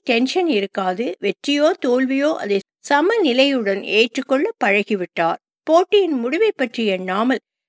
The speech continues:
கடினமாக விளையாடும் அதே நேரத்தில் ஆடுவதை ரசிக்கும் பக்குவத்தையும் ஏற்படுத்தி கொண்டார் என்கின்றனர் சுவாதியின் பெற்றோர்.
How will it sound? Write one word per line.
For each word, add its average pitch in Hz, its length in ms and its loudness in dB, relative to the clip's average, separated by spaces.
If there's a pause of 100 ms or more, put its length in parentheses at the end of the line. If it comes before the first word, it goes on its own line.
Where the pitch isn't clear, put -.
(100)
கடினமாக 320 640 2
விளையாடும் 240 560 -2
அதே 226 360 0
நேரத்தில் 226 560 -2 (100)
ஆடுவதை 285 540 2
ரசிக்கும் 226 540 -4
பக்குவத்தையும் 233 680 -2
ஏற்படுத்தி 226 520 -2
கொண்டார் 233 480 0
என்கின்றனர் 196 680 -4
சுவாதியின் 196 680 -4
பெற்றோர். 175 500 -4